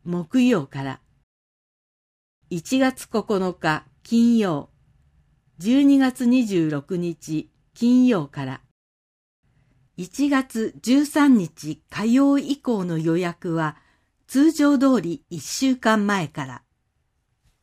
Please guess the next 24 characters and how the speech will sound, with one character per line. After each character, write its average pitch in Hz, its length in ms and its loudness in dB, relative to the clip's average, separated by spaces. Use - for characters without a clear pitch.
な 196 260 -2
お、 - 140 -12
予 170 180 -2
約 240 320 -2
は 226 120 0
先 226 260 0
着 220 280 -4
順 180 240 -4
で 156 140 -4
す。 - 240 -20
午 185 160 0
前 269 260 2
中 240 300 -2
は 202 280 0
予 175 160 -2
約 240 260 0
の 247 140 4
電 233 240 2
話 220 160 0
が 214 120 -4
混 190 200 -6
み 214 200 0
合 208 100 -4
い、 147 160 -8